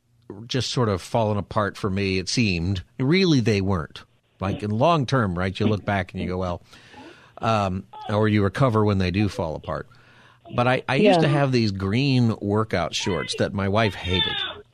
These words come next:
Speaker 1: She just thought they were the ugliest things. And I suppose she was right. I don't really know if I have an opinion about it. But I came home and I was so discouraged, and the day had just been awful.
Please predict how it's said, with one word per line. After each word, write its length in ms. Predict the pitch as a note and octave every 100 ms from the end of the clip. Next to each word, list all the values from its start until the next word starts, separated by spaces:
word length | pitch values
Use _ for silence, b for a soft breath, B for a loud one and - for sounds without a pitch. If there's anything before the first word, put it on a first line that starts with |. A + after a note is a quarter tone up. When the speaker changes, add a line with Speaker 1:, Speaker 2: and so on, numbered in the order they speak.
| -
Speaker 1:
She 200 | - B2
just 180 | B2 -
thought 160 | G#2+
they 100 | G#2
were 100 | G2
the 120 | F#2 -
ugliest 500 | G#2 F#2+ F#2 E2 -
things. 320 | D2+ - -
And 100 | G#2
I 80 | G#2
suppose 420 | B2+ B2 - C#3 A2+
she 140 | A#2+
was 180 | F#2 F2+
right. 200 | G2+ F2
I 120 | G2
don't 160 | G2+ F#2+
really 220 | F#2 F2+
know 480 | F#2 G2 F2+ F2+ - G#2+
if 160 | F#2+
I 80 | G2+
have 100 | F2+
an 60 | F2+
opinion 340 | - A2+ F#2
about 260 | F2 E2+ E2
it. 80 | - b b b b b -
But 100 | A2+
I 120 | A2+
came 320 | - E3+ E3
home 420 | C3 C3+ A#2+ A2+ -
and 380 | G#2 G#2+ G#2+ G#2 -
I 140 | G#2
was 120 | G#2+
so 200 | - D3
discouraged, 800 | D#3+ C#3+ - G#2 F2 E2+ - - - _
and 160 | G#2+ G2+
the 60 | G2
day 320 | F#2+ C3 B2+
had 140 | A2+
just 240 | G2+ G2 -
been 160 | G2+
awful. 520 | F#2 F#2 F2 - D2+